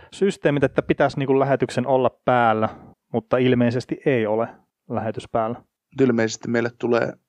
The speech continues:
Speaker 1: No viestejä tulee tonne
Speaker 2: meille
Speaker 1: chattiin, mutta tää on just, kaikki pitäisi olla silleen niinku ok, mutta että... No niin, mä laitoin uuden kanavan tänne,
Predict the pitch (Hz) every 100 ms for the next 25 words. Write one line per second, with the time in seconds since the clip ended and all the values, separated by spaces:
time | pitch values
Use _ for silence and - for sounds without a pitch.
0 | _ _ 147 165 208 - 147 131 127 120
1 | 131 123 147 - 131 113 110 123 135 131
2 | 123 - _ _ _ - 160 - - -
3 | 135 - 117 110 - _ _ - - -
4 | - - - 127 120 117 117 120 131 123
5 | 104 113 107 110 - 120 120 _ 131 -
6 | _ _ _ 165 156 165 180 202 165 -
7 | - - - - - 147 147 139 139 147
8 | 147 127 120 127 117 113 113 117 117